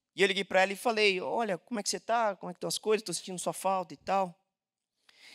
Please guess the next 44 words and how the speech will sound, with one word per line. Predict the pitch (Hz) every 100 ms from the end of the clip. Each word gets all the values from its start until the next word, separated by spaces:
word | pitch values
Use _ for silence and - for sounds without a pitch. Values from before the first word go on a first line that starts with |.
| -
E | 170
aí | 185 202 208 190 - _ -
eu | 175
ouvi, | 190 143 139 180 175 127 127 _ _ _ -
infelizmente | 185 214 196 147 156 160
eu | 175
ouvi | 156 143
a | 175
frase | - 165 156
mais | 170 180
egoísta | 180 180 143 -
da | 139
minha | 143 127
vida. | 117 101 - _ _ _ _ _ _ _ _
Essa | - 190
pessoa | 190 - 196
me | 185
disse: | 160 -
"Pastor, | 180 - 220
fica | 175 - 214
tranquilo, | 254 - 190 277
tá | 254 185 _ _
tudo | 269 359 330
bem. | 269 349 320 _ _ _ _ - -
Eu | 214
não | 277
tô | 254
indo | 240
na | 233
igreja | 208 165 247 196
justamente | 175 233 - 381 285 254 -
porque | 320 359
tá | 269
tudo | 233 254
bem. | 277 254
Eu | 220
tô | 180
bem | 165
no | 165
trabalho, | 190 226 190 190 180 170
tô | - 147
bem | 143
na | 147
saúde, | - 214 190 175 151